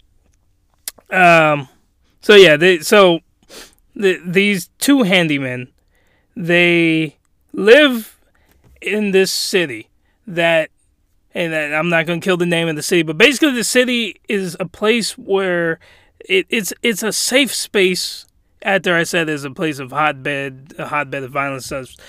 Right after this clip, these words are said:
and such, but it's a safe space for, uh, people called Twilights.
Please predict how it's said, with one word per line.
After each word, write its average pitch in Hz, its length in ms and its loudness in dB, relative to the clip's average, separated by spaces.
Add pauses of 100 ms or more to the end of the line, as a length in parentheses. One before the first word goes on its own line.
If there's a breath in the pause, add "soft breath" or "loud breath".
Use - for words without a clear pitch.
(200 loud breath)
and 165 100 -6
such, 147 260 2
but 170 160 2
it's 180 200 2
a 165 40 -4
safe 226 360 0
space 180 440 -2 (220 soft breath)
for, 165 640 0
uh, 151 280 -2 (100)
people 190 320 -6
called 165 260 -4
Twilights. 170 720 -8